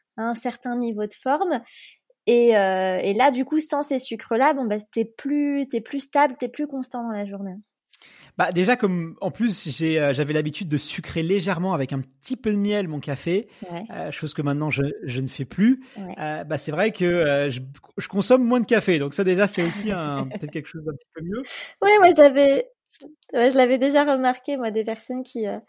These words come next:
Speaker 1: qui sucrent tout leur café. Donc, il y a pas de problème à boire souvent du café, dans une certaine, euh, mesure quand même. Mais par contre, quand on sucre tous ces cafés, bon, bah, il faut, euh,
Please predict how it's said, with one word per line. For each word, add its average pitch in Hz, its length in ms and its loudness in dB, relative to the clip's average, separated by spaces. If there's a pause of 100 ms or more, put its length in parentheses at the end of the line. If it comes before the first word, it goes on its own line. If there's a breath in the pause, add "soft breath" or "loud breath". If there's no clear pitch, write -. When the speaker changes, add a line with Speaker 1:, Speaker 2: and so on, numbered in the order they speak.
(540 soft breath)
Speaker 1:
qui 226 180 -6
sucrent 254 520 -4
tout - 160 -6
leur 285 260 2
café. 262 500 0 (240)
Donc, 202 120 -4
il 208 80 0
y 262 60 8
a 247 60 6
pas 440 120 6
de 494 80 -2
problème 254 380 4
à 208 100 2
boire 220 300 0
souvent 214 380 -4
du 202 160 -4
café, 208 380 -6 (600 soft breath)
dans 190 160 -4
une 202 160 -2
certaine, 196 560 -6
euh, 180 180 -4
mesure 214 520 -6
quand 262 140 -6
même. 330 200 -4 (420 loud breath)
Mais 202 80 -4
par 214 160 -2
contre, 349 120 -6
quand 262 200 -8
on 247 80 -4
sucre 269 400 -6
tous 262 140 -10
ces 247 200 -4
cafés, 233 400 -2
bon, 262 140 -4
bah, 208 160 0
il 208 140 -4
faut, 240 260 0
euh, 190 80 0